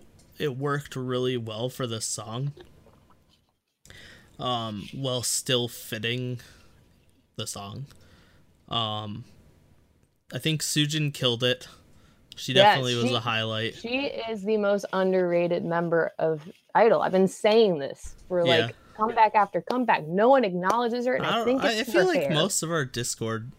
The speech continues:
Speaker 1: is a fan. I know
Speaker 2: It's
Speaker 1: Jacob.
Speaker 2: mostly me.
Speaker 1: Jacob
Speaker 2: Mostly me, <laughs>
Speaker 1: really,
Speaker 2: I feel like.
Speaker 1: Jacob really liked her, or has
Speaker 2: He
Speaker 1: liked
Speaker 2: likes
Speaker 1: her
Speaker 2: Mi-,
Speaker 1: from the
Speaker 2: he likes
Speaker 1: beginning.
Speaker 2: Minnie a lot. He spe-,
Speaker 1: He
Speaker 2: he
Speaker 1: li-,
Speaker 2: talks about Minnie.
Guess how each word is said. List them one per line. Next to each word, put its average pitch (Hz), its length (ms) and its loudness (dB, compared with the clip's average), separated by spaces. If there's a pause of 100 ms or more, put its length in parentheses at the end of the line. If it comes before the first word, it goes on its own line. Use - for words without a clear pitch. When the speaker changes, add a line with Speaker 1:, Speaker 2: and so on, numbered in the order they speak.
(200)
Speaker 1:
is 120 220 -6
a 113 100 -4
fan. 113 380 -6 (360)
I 135 60 2
know 202 140 4
Speaker 2:
It's 156 100 0
Speaker 1:
Jacob. 147 200 6
Speaker 2:
mostly 320 340 6
me. 285 160 4
Speaker 1:
Jacob 185 360 4
Speaker 2:
Mostly 254 320 6
me, 247 200 4
<laughs> - 0 -
Speaker 1:
really, 143 440 4
Speaker 2:
I 131 40 0
feel 175 220 -6
like. 151 80 -2
Speaker 1:
Jacob 190 360 4
really 120 240 0
liked 107 280 -8
her, 117 200 -8 (260)
or 123 120 -2
has 123 160 -2
Speaker 2:
He 233 60 6
Speaker 1:
liked 277 160 6
Speaker 2:
likes 208 60 0
Speaker 1:
her 190 60 0
Speaker 2:
Mi-, - 60 -4
Speaker 1:
from 127 160 -2
the - 60 -2
Speaker 2:
he 311 60 0
likes 370 120 4
Speaker 1:
beginning. 208 260 0
Speaker 2:
Minnie 165 140 -4
a 139 80 -8
lot. 127 300 -8 (220)
He 202 120 0
spe-, - 100 -6
Speaker 1:
He 247 60 0
Speaker 2:
he - 100 2
Speaker 1:
li-, 220 60 2
Speaker 2:
talks 233 200 0
about 175 160 -2
Minnie. 135 380 -6